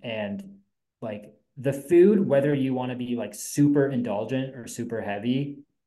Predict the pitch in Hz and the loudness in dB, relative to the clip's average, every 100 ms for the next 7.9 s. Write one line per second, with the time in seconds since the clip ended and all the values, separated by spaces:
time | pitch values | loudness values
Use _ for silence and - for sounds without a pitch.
0 | _ _ _ _ - 127 123 120 107 107 | _ _ _ _ -16 -2 -2 -2 -4 -6
1 | 104 - - - 127 120 - 117 110 107 | -8 -14 -18 -4 0 0 -2 -10 -6 -6
2 | 107 123 110 117 135 135 110 127 123 - | -2 -2 -2 -2 -4 -4 -4 -2 -4 -4
3 | 117 - 107 98 113 101 98 104 98 110 | -6 -6 -10 -10 -10 -8 -6 -6 -8 -8
4 | 107 98 - 127 123 143 123 120 117 - | -8 -10 -6 -4 -4 -4 -4 -2 -4 -8
5 | - _ _ _ - - - 151 156 156 | -18 _ _ _ -12 -8 2 4 6 4
6 | 143 139 139 - 127 120 117 104 98 - | 0 -2 -4 -6 0 0 0 -4 -4 -8
7 | 110 107 113 110 101 101 101 101 - | -8 -4 -4 -4 -4 -6 -6 -10 -16